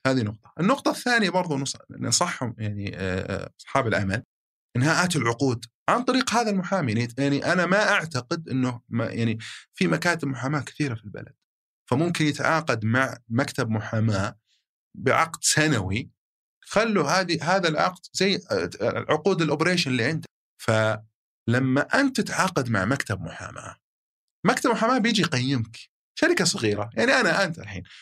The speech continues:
شركة، يعني أنت شركة محاماة وعندك شركة صغيرة ما فيها إلا خمس موظفين،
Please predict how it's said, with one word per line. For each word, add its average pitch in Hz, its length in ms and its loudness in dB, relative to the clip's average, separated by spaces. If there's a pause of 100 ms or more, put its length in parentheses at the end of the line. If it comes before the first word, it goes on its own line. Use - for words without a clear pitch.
شركة، - 380 2
يعني 151 180 2
أنت 190 100 0
شركة 170 280 0 (100)
محاماة 117 420 0
وعندك 196 640 0 (140)
شركة 180 340 2
صغيرة 120 300 2
ما 143 100 4
فيها 160 100 2
إلا 147 100 4
خمس 127 240 -2
موظفين، - 460 -8